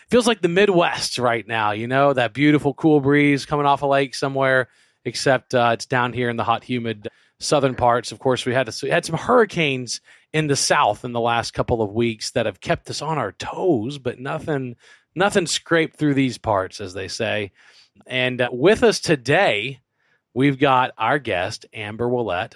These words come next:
from beautiful Minneapolis, Minnesota. Amber,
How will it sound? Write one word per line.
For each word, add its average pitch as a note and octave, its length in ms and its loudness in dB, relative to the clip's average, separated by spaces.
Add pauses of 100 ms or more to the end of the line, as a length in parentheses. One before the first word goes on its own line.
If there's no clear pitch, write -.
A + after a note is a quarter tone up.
from G#2 340 -4
beautiful A2+ 540 0
Minneapolis, A2 880 -6
Minnesota. B2+ 840 0 (680)
Amber, E3 600 0